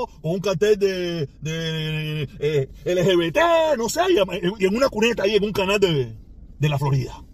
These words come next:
sin problema ninguno. Me imagino que ese es el tipo de gobierno que a estas personas les gustaría. Vendría siendo una dictadura como la de Batista, para, para ponerle símiles, para que ellos puedan entender. O yo voy a tener que empezar a hablar un poco más, más a como hablan ellos, ¿no? Más vulgar, más a lo que habla Trump.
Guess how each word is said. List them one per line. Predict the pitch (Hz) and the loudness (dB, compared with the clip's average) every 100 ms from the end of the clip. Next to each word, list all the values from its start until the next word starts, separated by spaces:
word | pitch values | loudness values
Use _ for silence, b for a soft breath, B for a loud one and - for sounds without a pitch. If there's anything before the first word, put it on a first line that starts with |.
| - | -8
sin | - | -2
problema | 170 190 233 214 | 2 4 4 2
ninguno. | 175 156 131 | 2 0 0
Me | |
imagino | 151 160 269 | 0 2 2
que | 226 | 2
ese | 208 233 | 0 -2
es | 277 - B | -4 -6 B
el | 180 170 | 0 2
tipo | 277 269 | 4 4
de | 208 | 6
gobierno | 175 185 294 320 285 - - - | 4 2 2 2 0 -6 -10 -4
que | 147 | 0
a | 208 | 0
estas | - 185 | 0 -2
personas | 165 - 220 202 | 0 2 2 2
les | 151 | 0
gustaría. | 143 139 139 117 | 0 0 -2 0
Vendría | 143 214 247 | 0 0 0
siendo | 277 | -2
una | 254 | -4
dictadura | 220 214 285 254 | -2 0 4 4
como | 214 | 4
la | 196 180 | 4 2
de | 170 | 2
Batista, | 170 202 - | 0 -2 -4
para, | 135 139 B B | -4 -6 B B
para | 214 220 | 2 4
ponerle | 254 320 262 | 2 0 0
símiles, | - 285 185 143 - - | 0 0 0 0 -2 -4
para | 170 165 | -2 0
que | |
ellos | 233 214 | 0 0
puedan | 214 220 196 | 0 0 2
entender. | 151 135 139 135 - - B B | 0 2 0 0 -4 -18 B B
O | 160 | 2
yo | 220 | 2
voy | |
a | 233 | 2
tener | 233 | -2
que | 226 | -2
empezar | 190 165 220 | -2 0 0
a | |
hablar | 202 214 | 2 2
un | 180 | 4
poco | 202 196 | 4 2
más, | 202 196 151 - B 160 | 0 0 0 -4 B 0
más | 247 254 | 2 2
a | |
como | 220 190 208 | 2 4 4
hablan | 240 226 208 | 4 2 2
ellos, | 208 165 | 2 2
¿no? | 214 | 2
Más | 190 170 | 0 0
vulgar, | 202 160 185 151 | 0 2 2 2
más | 220 | 0
a | 233 | 2
lo | 202 | 2
que | 196 | 2
habla | 214 202 | 2 2
Trump. | 196 160 | 2 0